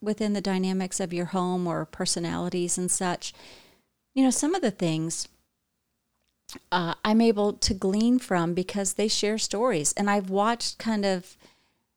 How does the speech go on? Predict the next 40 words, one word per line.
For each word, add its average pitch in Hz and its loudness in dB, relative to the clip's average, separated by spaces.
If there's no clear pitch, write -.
the 214 4
rest 196 4
of 175 -4
the 170 0
story. - 0
Those 294 2
are 440 4
important 214 2
things 180 -2
for - -8
you 170 0
as 185 0
you 226 2
are 196 2
outlining 180 0
and, 185 2
and 196 0
getting 277 4
a 240 4
vision 180 0
for 175 -2
what 165 0
your 226 -2
family 226 2
will 160 -2
look 175 -2
like, 151 -2
the 202 0
dynamics 254 2
of 160 -4
your 160 -6
family. 156 -4
And 180 -4
I 240 -2
will 247 0
first 330 0
stop - -4
and 208 0
say 214 0
this. 190 -4